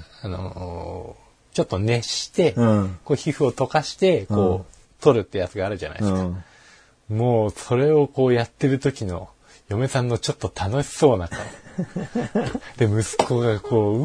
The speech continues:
Speaker 1: 「うわー！」
Speaker 2: 泣いてんだ。
Speaker 1: って、
Speaker 2: うん。
Speaker 1: 「やめて！」って、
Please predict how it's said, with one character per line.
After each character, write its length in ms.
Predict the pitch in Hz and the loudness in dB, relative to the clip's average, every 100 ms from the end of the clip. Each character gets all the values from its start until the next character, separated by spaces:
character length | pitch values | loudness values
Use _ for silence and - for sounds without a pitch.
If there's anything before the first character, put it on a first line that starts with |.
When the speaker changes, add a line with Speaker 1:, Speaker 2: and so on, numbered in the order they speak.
| 240 | 2
Speaker 1:
「う 0 | |
わ 60 | |
ー！」 960 | 349 - - 453 - - - - 190 - | 2 0 0 0 0 -2 0 2 0 0
Speaker 2:
泣 220 | 110 123 | -2 0
い 40 | 147 | 6
て 200 | 107 98 | 6 6
ん 40 | |
だ。 80 | 92 | 0
Speaker 1:
っ 60 | 90 | -2
て、 80 | |
Speaker 2:
う 40 | 92 | -2
ん。 320 | 95 92 98 101 175 _ | -2 -4 -8 -12 -20 _
Speaker 1:
「や 120 | 165 330 | -4 -2
め 380 | - 440 440 | 0 0 0
て！」 80 | 440 - 427 403 | -2 0 0 0
っ 140 | _ - | _ -4
て、 200 | 139 95 | -2 -2